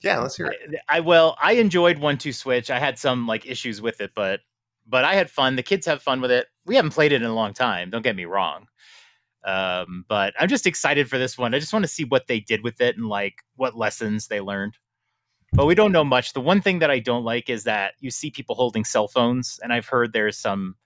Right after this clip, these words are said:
Speaker 2: Jackbox type element, so I don't think we know what this is. But, um, we are planning a party here in Denver for June thirtieth, guys.
Speaker 1: Switch
Speaker 2: So you're,
Speaker 1: switch 'em
Speaker 2: you're
Speaker 1: up.
Speaker 2: invited if you can make it out here.
Speaker 1: Switch 'em up.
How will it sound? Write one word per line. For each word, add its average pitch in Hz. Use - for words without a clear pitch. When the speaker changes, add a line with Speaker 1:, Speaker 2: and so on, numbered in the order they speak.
Speaker 2:
Jackbox 117
type 117
element, 113
so 104
I 123
don't 139
think 123
we 120
know 110
what 107
this 98
is. 90
But, 98
um, 101
we 147
are 269
planning 190
a 175
party 143
here 110
in 110
Denver 110
for 131
June 151
thirtieth, 170
guys. 104
Speaker 1:
Switch -
Speaker 2:
So -
you're, 160
Speaker 1:
switch 190
'em 202
Speaker 2:
you're 226
Speaker 1:
up. 285
Speaker 2:
invited 214
if 123
you 127
can 123
make 151
it 147
out 135
here. 82
Speaker 1:
Switch -
'em 233
up. 269